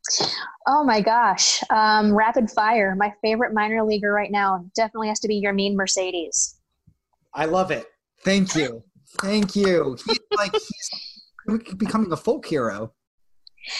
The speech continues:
Speaker 1: Yeah, he absolutely is. Um,
Speaker 2: What do you
Speaker 1: I
Speaker 2: like
Speaker 1: was
Speaker 2: about him?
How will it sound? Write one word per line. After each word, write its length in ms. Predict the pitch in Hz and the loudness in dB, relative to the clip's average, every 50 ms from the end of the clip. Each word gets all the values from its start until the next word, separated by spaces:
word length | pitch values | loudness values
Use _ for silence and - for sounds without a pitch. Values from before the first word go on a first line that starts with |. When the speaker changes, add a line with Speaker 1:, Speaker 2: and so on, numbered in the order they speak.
| - - - - _ _ | -8 -8 -10 -12 _ _
Speaker 1:
Yeah, 360 | 233 330 494 539 - 196 185 - - | 2 4 4 4 2 2 0 -2 -4
he 120 | 285 302 | -2 0
absolutely 680 | - 294 320 311 - - 320 311 330 302 294 302 294 294 | 2 0 0 0 -4 -8 -8 -8 -8 -8 -6 -4 -2 0
is. 460 | 320 330 269 185 - - 185 - - - - | 0 0 0 -4 -6 -10 -12 -12 -12 -6 -4
Um, 280 | 226 233 233 226 226 | -2 -2 0 0 0
Speaker 2:
What 80 | 202 208 | 0 0
do 60 | 226 254 | 0 0
you 60 | 262 | 0
Speaker 1:
I 20 | |
Speaker 2:
like 200 | - 190 185 170 | 0 0 -2 -2
Speaker 1:
was 80 | 170 139 | -2 -2
Speaker 2:
about 160 | 139 131 123 | -2 0 -2
him? 140 | 117 101 - | -2 -6 -10